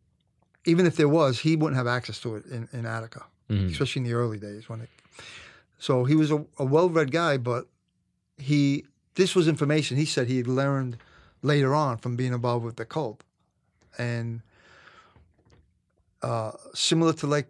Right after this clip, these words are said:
Speaker 1: what Epstein was doing, like, s-, uh, or supposedly doing, was compromising people, have people compromise.
Speaker 2: Mm-hmm.
Speaker 1: So what was difficult for him was to give us names of people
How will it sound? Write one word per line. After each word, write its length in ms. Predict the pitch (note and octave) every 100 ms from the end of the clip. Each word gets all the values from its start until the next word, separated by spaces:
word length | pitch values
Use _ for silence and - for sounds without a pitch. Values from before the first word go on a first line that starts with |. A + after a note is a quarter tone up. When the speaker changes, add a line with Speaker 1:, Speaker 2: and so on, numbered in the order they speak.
| -
Speaker 1:
what 300 | E3+ C#3 D3
Epstein 340 | D#3+ - B2
was 140 | G#2+
doing, 320 | - G#2+ G#2+ A2
like, 200 | A2+ A#2+ _ _ A#4 F#4 _ _
s-, 260 | - - - - _ - -
uh, 280 | B2 G#2+ G#2+ B2 -
or 100 | C3
supposedly 540 | B2 A#2+ D3 D3+ B2 A2+
doing, 240 | A2+ A2
was 300 | A#2+ A2+ A#2 - - - _
compromising 640 | D3+ D3 C#3+ B2+ A#2 A2+
people, 260 | A2+ A#2 B2+
have 120 | C3
people 260 | - C3 B2+
compromise. 680 | C#3+ C#3 A#2+ G2+ G2+ - - _ -
Speaker 2:
Mm-hmm. 320 | G2+ F#2 E2
Speaker 1:
So 360 | - C#3 C3 - _ _ - - _ _ -
what 160 | C#3
was 160 | C#3 A#2+
difficult 420 | F3+ F#3 D3+ C#3
for 60 | C#3
him 120 | C3+
was 160 | C3 A#2+
to 80 | B2+
give 200 | D3+ D3
us 180 | C3 D3
names 340 | D#3+ D#3 B2
of 140 | B2
people 420 | - D3+ C3+ A2+